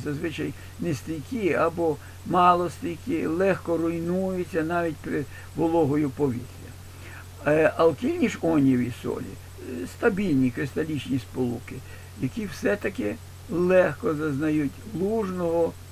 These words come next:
гідролізу. Стабільність онівих солей зменшується при переході від п'ятнадцятої до сімнадцятої групи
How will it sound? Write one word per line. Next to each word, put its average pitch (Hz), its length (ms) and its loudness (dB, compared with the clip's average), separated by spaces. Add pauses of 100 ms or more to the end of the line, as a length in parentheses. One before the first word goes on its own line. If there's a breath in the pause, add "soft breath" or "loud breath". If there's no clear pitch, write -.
гідролізу. 135 400 0 (1160 loud breath)
Стабільність 190 760 2 (140)
онівих 160 520 4 (140)
солей 196 340 0 (100)
зменшується 143 1000 0 (340 loud breath)
при - 120 -4
переході 160 540 0
від 143 140 0
п'ятнадцятої 175 720 -4
до - 160 -6
сімнадцятої - 680 -4 (160)
групи 233 360 -2